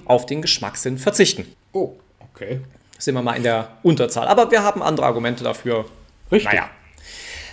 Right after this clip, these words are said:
Speaker 1: Die zweite Frage. Wärst du lieber ein unbekannter Superheld? Definition unbekannt, ganz wichtig. Oder ein
Speaker 2: Mhm.
Speaker 1: berühmter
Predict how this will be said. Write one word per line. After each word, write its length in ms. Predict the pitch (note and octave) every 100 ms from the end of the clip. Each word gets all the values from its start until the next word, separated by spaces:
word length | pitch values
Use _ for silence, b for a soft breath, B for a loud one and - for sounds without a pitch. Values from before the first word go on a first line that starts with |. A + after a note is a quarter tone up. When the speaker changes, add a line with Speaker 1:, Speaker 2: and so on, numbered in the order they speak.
| - A3+
Speaker 1:
Die 120 | A#3
zweite 420 | - G3+ B3 B3
Frage. 480 | - F3 D3 A#2+ A2+
Wärst 240 | F#3 G3+ G#3+
du 40 |
lieber 280 | G#3 G#3+ -
ein 180 | D#3+ D3+ -
unbekannter 680 | A3 F#3 B2 B2+ A#2+ A#2+
Superheld? 760 | A2+ B2+ B2+ A#2+ C3 F3+ - - _ _ _ _ -
Definition 440 | C3 B2 C#3 -
unbekannt, 600 | C3 B2+ D3 D#3 F#3+ F3+
ganz 240 | A2+ A#2 C3+
wichtig. 460 | C3 B3 - - -
Oder 200 | G#3 C#3
ein 180 | C#3
Speaker 2:
Mhm. 60 | F#3+
Speaker 1:
berühmter 760 | C3+ C3 G3 F4 - A#3 B3